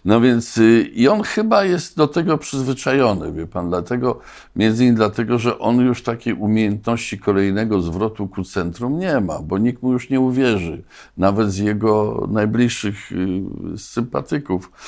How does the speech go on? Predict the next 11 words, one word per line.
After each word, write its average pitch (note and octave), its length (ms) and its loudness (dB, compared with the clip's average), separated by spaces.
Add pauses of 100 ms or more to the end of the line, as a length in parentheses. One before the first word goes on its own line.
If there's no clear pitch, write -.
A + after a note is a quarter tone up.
(200)
Więc G#2+ 380 0 (300)
on E3+ 180 2
raczej D3+ 420 0
by C#3 140 -2
skazywał B2 760 -2 (260)
pis B2 320 -2
na G#2+ 420 0 (340)
uskrajnianie G#2+ 880 2
się, - 360 -6 (120)
tak F2+ 120 -6
powiem, F2 560 -4